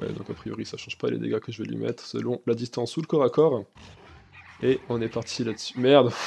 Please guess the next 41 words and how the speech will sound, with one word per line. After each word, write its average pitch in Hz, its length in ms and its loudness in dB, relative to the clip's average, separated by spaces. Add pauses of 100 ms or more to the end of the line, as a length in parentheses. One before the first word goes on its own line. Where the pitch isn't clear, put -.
(120)
<laughs> - 300 -4
moi 147 100 2
je - 40 -4
suis - 140 -6
tellement 123 280 -2
con. 123 180 -2 (520)
Il 127 120 4
avait 123 120 6
le 131 40 6
dernier 131 240 8
souffle 135 260 -2
et 120 60 2
je 117 100 -2
lui 120 80 4
ai 113 40 2
débuff 120 380 0
avec 107 220 -4
le 117 60 -4
D 113 100 -4
P - 100 -10
C - 140 -4
H, 107 140 -4
sinon 117 160 -8
je 113 80 -6
le 104 80 -6
tuais. 113 240 -6 (140)
Je - 60 -12
suis 113 120 -10
débile. 127 240 -2 (1400)
Je 117 60 -10
suis - 180 -6
débile. 107 280 -4
Bon, 104 140 -6
c'est 131 120 -4
pas 107 100 0
grave, 101 240 -6
ça, 104 240 -6
ça - 160 -12
m'empêche 104 320 -10
pas 107 120 -4
de 107 220 -8